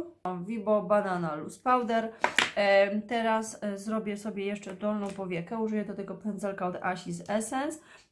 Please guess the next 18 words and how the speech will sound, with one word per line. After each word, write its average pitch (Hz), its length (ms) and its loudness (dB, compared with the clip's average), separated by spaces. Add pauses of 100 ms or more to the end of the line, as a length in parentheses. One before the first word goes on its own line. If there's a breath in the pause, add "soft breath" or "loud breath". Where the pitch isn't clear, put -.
I 226 140 0
znowu 254 320 0
użyję 247 260 0
tego 220 280 -2
właśnie 202 340 0
brązu, 185 880 2 (3750 soft breath)
żeby 202 320 0
jednak 190 300 -2
ta 202 160 -4
okolica 202 440 -4
pod 170 260 -8
okiem 190 380 -8
była 185 240 -4
taka 175 440 -4 (1000)
w - 40 -8
miarę 180 300 0
naturalnie 190 800 2
zachowana. 180 880 0